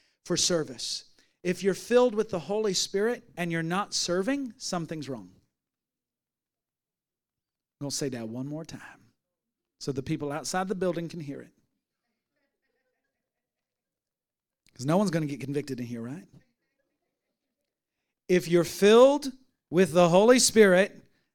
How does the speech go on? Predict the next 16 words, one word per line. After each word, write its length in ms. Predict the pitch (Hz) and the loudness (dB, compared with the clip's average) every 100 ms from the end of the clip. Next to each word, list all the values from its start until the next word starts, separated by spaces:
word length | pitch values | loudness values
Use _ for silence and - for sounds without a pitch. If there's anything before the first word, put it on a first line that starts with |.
| _ | _
and 200 | 175 185 | 0 2
you're 120 | 180 175 | 2 2
not 300 | 185 196 - | 4 2 0
serving, 680 | - 226 180 139 139 143 - _ | 4 4 4 0 -6 -10 -18 _
something 440 | - 196 160 156 | -4 -4 -4 -6
is 120 | 156 | -8
wrong. 280 | 175 175 107 - _ _ _ _ _ _ _ _ _ _ _ _ _ _ - | -8 -10 -14 -20 _ _ _ _ _ _ _ _ _ _ _ _ _ _ -2
You 220 | 190 202 | 4 6
are 160 | 185 | 6
wasting 1160 | 170 165 180 247 247 - - 277 294 311 311 294 - _ - | 2 2 4 4 4 0 0 0 2 0 -2 -6 -14 _ -2
this 320 | 190 196 - | 0 2 -2
power 680 | - 247 233 180 127 107 - _ _ _ _ _ _ _ _ _ | -2 0 2 2 -2 -8 -18 _ _ _ _ _ _ _ _ _
and 240 | 196 196 | 0 2
misplacing 1080 | 196 185 - - 208 247 262 - 294 294 247 | 0 0 -2 0 2 4 2 0 -2 -2 -2
the 120 | 196 | -2
power 680 | 190 - 226 233 247 254 | -2 -2 0 2 0 -2